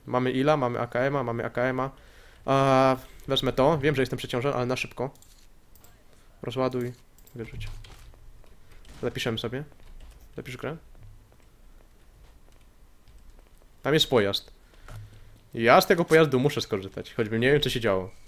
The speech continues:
Mi tyle rzeczy napisaliście o tym pojeździe, że schowki, wszystko będę robił później. Co to jest za złom? Co to za łada jakaś, kurde? What the fuck? Zapisz grę.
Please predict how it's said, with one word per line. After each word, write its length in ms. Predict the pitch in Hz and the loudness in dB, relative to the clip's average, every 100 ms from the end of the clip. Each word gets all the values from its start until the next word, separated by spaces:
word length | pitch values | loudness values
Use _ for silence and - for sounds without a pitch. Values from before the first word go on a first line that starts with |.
| - - - | -20 -20 -10
Mi 120 | 107 | -8
tyle 260 | 101 131 160 | 2 4 6
rzeczy 200 | 151 160 | 4 0
napisaliście 460 | 131 - 127 120 117 | -2 0 0 2 -2
o 40 | |
tym 120 | 113 | -2
pojeździe, 500 | 107 104 107 104 120 | -2 0 0 0 -2
że 400 | 107 101 104 104 110 - - - - - - - - - - - - - - - | -2 -2 -2 -4 -10 -20 -20 -20 -20 -20 -20 -20 -20 -20 -18 -18 -18 -20 -18 -2
schowki, 600 | - - 147 156 - 175 | -2 6 6 6 0 -6
wszystko 460 | - 156 160 - 151 | -2 0 0 2 4
będę 200 | 147 139 | 4 4
robił 200 | 131 123 | 4 2
później. 340 | 120 104 101 | 0 2 2
Co 120 | 277 | 4
to 60 | 262 | 6
jest 160 | 156 | 6
za 100 | 135 | 6
złom? 340 | 135 123 131 110 | 4 6 4 4
Co 100 | 220 | 2
to 100 | 202 | 2
za 100 | 131 | 4
łada 300 | 123 117 110 | 6 6 4
jakaś, 320 | 107 110 - | 0 -2 -8
kurde? 380 | - 110 110 110 - - - - - - - | -8 -8 -6 -8 -10 -20 -20 -20 -20 -20 -10
What 160 | - 147 | -4 -4
the 80 | 120 | -2
fuck? 400 | 131 127 120 - - - _ - - - - - - - - - - - | 4 4 4 -4 -20 -20 _ -20 -20 -20 -20 -20 -20 -20 -20 -18 -14 -8
Zapisz 260 | 117 117 107 | -6 -6 -6
grę. 200 | 107 | -6